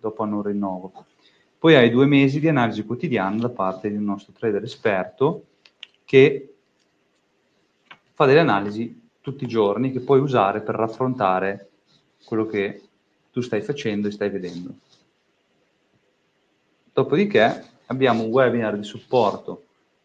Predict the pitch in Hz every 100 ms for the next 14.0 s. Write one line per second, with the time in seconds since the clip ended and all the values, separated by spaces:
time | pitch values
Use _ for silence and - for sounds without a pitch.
0 | _ _ - - 185 127 123 98 90 101
1 | 160 151 139 135 127 127 120 120 120 95
2 | 101 107 - 107 120 - 165 170 160 113
3 | 104 101 104 107 110 139 101 104 101 104
4 | 104 107 117 120 110 107 127 156 - 87
5 | - 101 - 101 - 90 - _ _ -
6 | 131 104 87 87 - - - 160 151 -
7 | - - - _ _ _ 107 - - 165
8 | 202 196 - - - - 107 - 101 98
9 | 98 147 226 - - _ _ _ _ -
10 | 139 117 98 - 120 135 143 110 98 90
11 | - _ _ _ _ _ _ _ _ 113
12 | 117 127 214 - 98 104 - - - 120
13 | 131 104 117 170 95 87 95 117 -